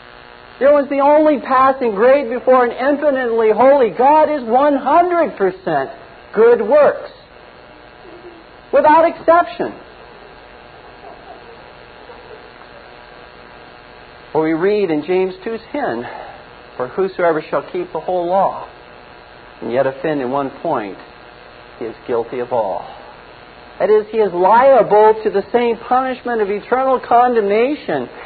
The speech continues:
in breaking one of God's commandments as if he had broken the whole law. No, they are not just who, whose works, good works, outweigh their bad works either.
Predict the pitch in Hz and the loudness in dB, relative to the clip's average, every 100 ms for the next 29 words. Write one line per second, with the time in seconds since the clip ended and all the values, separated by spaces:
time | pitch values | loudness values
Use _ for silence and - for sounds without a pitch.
0 | - 233 254 269 269 262 254 269 339 349 | -4 2 4 4 2 0 4 4 6 4
1 | 247 254 233 226 240 226 247 262 269 277 | 4 4 4 2 0 2 0 0 -2 0
2 | 277 220 277 277 285 220 269 294 311 311 | 2 4 2 2 0 4 4 4 2 2
3 | 302 277 - 294 311 294 294 330 311 - | 2 2 0 2 4 4 4 6 4 0
4 | - - - 120 120 120 120 120 120 120 | -8 -18 -20 -20 -20 -20 -20 -20 -20 -20
5 | 120 120 120 120 120 120 120 120 120 120 | -20 -20 -20 -20 -20 -20 -20 -20 -20 -20
6 | 120 120 117 120 120 120 120 120 120 120 | -18 -18 -20 -20 -20 -20 -20 -20 -20 -20
7 | 120 120 135 147 165 - - - - - | -20 -16 -4 0 0 0 -10 -20 -20 -20
8 | - - - - - - - - - - | -20 -20 -20 -20 -20 -20 -20 -20 -20 -20
9 | - - 160 190 196 190 185 185 190 190 | -20 -4 0 0 2 0 0 2 2 2
10 | - - 180 156 151 147 - - - - | -2 -8 -4 -2 -2 -6 -10 -20 -20 -20
11 | - - 165 156 156 190 190 - - - | -20 -8 -8 -4 0 2 2 -4 -20 -20
12 | - 151 170 165 180 - - - - - | -6 -4 -2 0 -2 -4 -18 -20 -20 -20
13 | - - 131 127 147 160 165 147 143 120 | -20 -10 -6 -2 -2 -2 -2 2 2 0
14 | 101 95 - 120 110 104 | -4 -8 -4 -4 -4 -8